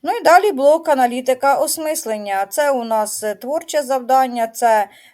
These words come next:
робота, завдання для роботи зі штучним інтелектом, це тести, це, е, інші рубрики, ну і також мікротрансформація, тобто чим корисна, чим важлива дана тема для сучасного учня.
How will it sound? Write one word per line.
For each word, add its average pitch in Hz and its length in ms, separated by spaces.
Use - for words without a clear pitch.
робота, 220 840
завдання 220 800
для 220 140
роботи 220 400
зі 196 120
штучним 294 500
інтелектом, 254 760
це 202 200
тести, 269 760
це, 240 560
е, 226 300
інші 285 680
рубрики, 302 680
ну 320 160
і 370 80
також 269 400
мікротрансформація, 254 1160
тобто 247 460
чим 262 360
корисна, 277 720
чим 254 320
важлива 254 600
дана 220 320
тема 233 400
для 208 280
сучасного 214 800
учня. - 460